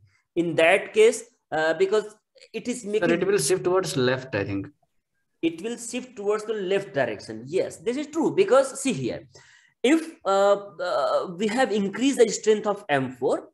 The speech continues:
Speaker 1: then it will effectively increase the strength of this pull-up network. What it means, the pull-up network is more stronger, and that will try to pull up the logic early. Okay,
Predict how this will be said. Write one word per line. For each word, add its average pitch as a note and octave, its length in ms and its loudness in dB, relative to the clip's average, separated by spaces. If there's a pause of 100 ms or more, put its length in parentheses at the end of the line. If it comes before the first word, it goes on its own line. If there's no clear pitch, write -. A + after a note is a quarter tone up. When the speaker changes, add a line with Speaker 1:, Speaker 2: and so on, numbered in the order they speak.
(500)
Speaker 1:
then B3+ 340 4
it C4 160 -6
will C4+ 160 0
effectively C#4 760 -4
increase G#3+ 460 0
the G3+ 140 8
strength G#3 380 2
of D#3+ 200 -2
this F3 120 -2
pull-up D#3+ 340 0
network. G#2 420 -10 (300)
What G#3 200 0
it - 160 -8
means, C#4+ 180 2
the C#4+ 60 -2
pull-up A#3+ 320 2
network A3 340 -2
is F#3+ 140 -6
more G3 240 4
stronger, E3+ 560 -2 (100)
and F#3+ 220 0
that G#3+ 180 -2
will B3+ 160 -2 (160)
try A#3 320 2
to C#4 80 0 (220)
pull D4+ 200 2 (280)
up F#3 280 2 (200)
the D3+ 200 2 (140)
logic D3+ 380 2 (580)
early. F3 360 4 (360)
Okay, F#3+ 320 -2